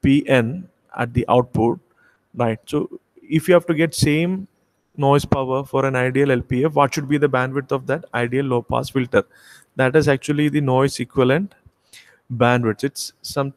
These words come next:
analogous to what the noise equivalent temperature, which we have seen while we were discussing about what is N naught, N naught, right?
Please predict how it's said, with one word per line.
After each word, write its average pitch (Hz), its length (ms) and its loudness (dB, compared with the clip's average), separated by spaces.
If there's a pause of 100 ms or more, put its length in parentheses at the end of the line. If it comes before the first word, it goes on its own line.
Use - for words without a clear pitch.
(140)
analogous 139 600 2
to 147 120 2
what 127 240 4
the 131 80 -4
noise 131 300 2
equivalent 131 380 -2
temperature, 123 460 2
which 110 220 -6
we 120 60 4
have 120 120 4
seen 117 380 0
while 120 240 0
we 113 140 -2
were 117 120 -2
discussing 113 460 -4
about 113 220 -8
what 117 180 -2
is 113 140 -4
N 123 200 -8
naught, 120 220 2
N 107 140 -6
naught, 120 220 -4
right? 120 180 0